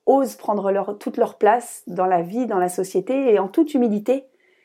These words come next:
Et elle dit quelque chose que j'adore, une phrase que j'adore qui est, euh, «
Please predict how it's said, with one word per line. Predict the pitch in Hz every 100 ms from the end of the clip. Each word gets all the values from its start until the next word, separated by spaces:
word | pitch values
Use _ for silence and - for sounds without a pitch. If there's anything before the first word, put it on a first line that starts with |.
| _ 208
Et |
elle | 214
dit | 220
quelque | 247 240
chose | 285 240
que | 233
j'adore, | 220 190 180 247 233
une | 196
phrase | 226 233
que | 214
j'adore | 175 175 156 160 208 226 233
qui | - 185
est, | 196 214
euh, « | 165